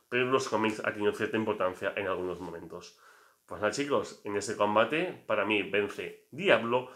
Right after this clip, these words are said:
que pasa a la segunda ronda de este campeonato. Veremos hasta dónde llega, porque en este campeonato ya sabéis que hay personajes muy, muy poderosos. Y para saber cómo sigo,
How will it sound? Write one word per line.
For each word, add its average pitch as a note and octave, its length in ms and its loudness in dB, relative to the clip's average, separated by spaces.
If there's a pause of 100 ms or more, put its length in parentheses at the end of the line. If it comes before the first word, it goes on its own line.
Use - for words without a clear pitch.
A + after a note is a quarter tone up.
(300)
que A#2+ 120 -2
pasa G#2+ 300 0
a A#2 140 -2
la G#2+ 120 6
segunda G#2+ 400 -2
ronda F#2+ 360 -2
de G2 100 -6
este - 160 -8
campeonato. F2 540 -10 (400)
Veremos A#2 360 4
hasta B2 180 2
dónde B2+ 220 6
llega, G#2 340 2 (300)
porque G#2+ 300 -2
en G2+ 180 -2
este G#2+ 180 -4
campeonato G2+ 720 0
ya G#2 180 -14
sabéis G2 380 -4
que G#2 80 -2
hay G2 200 -6
personajes G#2+ 680 -2
muy, G#2+ 300 0
muy F#2 260 -4
poderosos. F2 680 -10 (460)
Y - 80 -12
para G2+ 160 2
saber G#2 220 -2
cómo A#2 160 2
sigo, F#3+ 420 -2